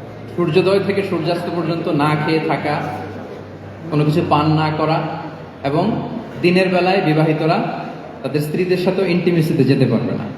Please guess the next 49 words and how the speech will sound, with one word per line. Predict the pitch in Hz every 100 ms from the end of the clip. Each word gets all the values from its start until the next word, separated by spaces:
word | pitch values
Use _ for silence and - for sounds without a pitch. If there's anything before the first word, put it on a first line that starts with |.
| -
এটা | 151 175
যদি | 165 175
কেউ | 185
মেইনটেইন | 160 156 160 175 175
করে, | 190
এটা | 151 156
হচ্ছে | 156 156
সিয়াম। | - 147 123 110 131 135 - - 151 - - - - -
তো | 147
ওই |
সাহাবী | 143 160 156
বলে, | 156 151
"ইয়া | 147
রাসূলুল্লাহ, | 147 147 147 139
আমি | 175 180
তো |
শেষ, | - 156 131 -
আমি | 151 156
তো | 151
দিনের | 160 156
বেলা | 151 147
ভুল | 143 190
করে | 185 135
ফেলছি, | 117 - - - - - - - - - - - - - - 156 156
আমি | 135 156
তো | 180
আমার | 180
স্ত্রীর | - 202
সাথে | 208 208
মেলামেশা | 180 160 165 165 170
করে | 156 151
ফেলছি, | 113 147
এখন | 170 175
কি |
করব?" | 151 127 - 110 - - - - - -
তো | -
এটার | 165 196
আবার | 196 196
একটা | 185 147
বড় | 185 185
পেনাল্টি | 165 170 175 175 156
আছে, | - 127 135 -
আপনারা | 131 131
যারা | 131 131
জানেন | 127 120 117 127 123
যে | 113 113
ইচ্ছাকৃত | 156 190 185 185
রোজা | 160 151 156
ভাঙলে | 160 160 151